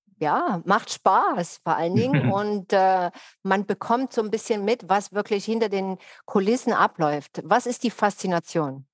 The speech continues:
Speaker 2: Ich glaube, es ist ein bisschen zu unterteilen. Es ist unter-, unterscheiden. Es ist einmal die Hotellerie, finde ich so,
Speaker 1: Mhm.
Speaker 2: ich nenne es immer, Stadt wie Berlin, laut und nervös und hektisch und immer,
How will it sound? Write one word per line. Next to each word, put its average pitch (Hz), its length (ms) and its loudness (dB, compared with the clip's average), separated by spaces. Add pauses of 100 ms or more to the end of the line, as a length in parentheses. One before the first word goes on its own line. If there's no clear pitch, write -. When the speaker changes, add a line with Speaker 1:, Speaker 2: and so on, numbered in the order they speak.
(720)
Speaker 2:
Ich - 140 -2
glaube, 117 160 2
es 117 60 -2
ist - 40 -10
ein - 20 -18
bisschen 117 200 0
zu 113 100 0
unterteilen. 101 800 2
Es 90 200 -8
ist - 200 -8
unter-, 92 260 -4
unterscheiden. 101 580 0
Es 95 140 -6
ist - 100 -12
einmal 104 220 0
die 98 120 0
Hotellerie, 104 680 0 (720)
finde 104 180 2
ich - 160 -4
so, 101 560 2
Speaker 1:
Mhm. 80 760 -10
Speaker 2:
ich 113 320 -10
nenne 113 200 0
es 117 80 -4
immer, 110 240 0 (920)
Stadt - 360 -2
wie 123 100 0
Berlin, 110 600 0
laut 104 720 0
und 104 500 -4
nervös 110 840 0
und 104 160 -4
hektisch 107 800 -2
und 104 220 0
immer, 110 580 2